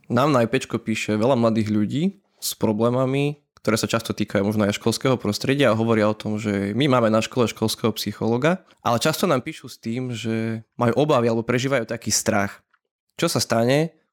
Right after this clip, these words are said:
potom, keď zaklopú na dvere školského psychologa? Ako vyzerá,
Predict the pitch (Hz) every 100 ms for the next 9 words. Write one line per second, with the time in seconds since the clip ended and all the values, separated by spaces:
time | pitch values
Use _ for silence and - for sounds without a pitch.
0 | _ 110 107 147 156 - 107 117 - 127
1 | - 107 107 104 104 104 120 117 104 117
2 | - 113 - 107 - 104 - 98 101 120
3 | - 113 107 113 113 113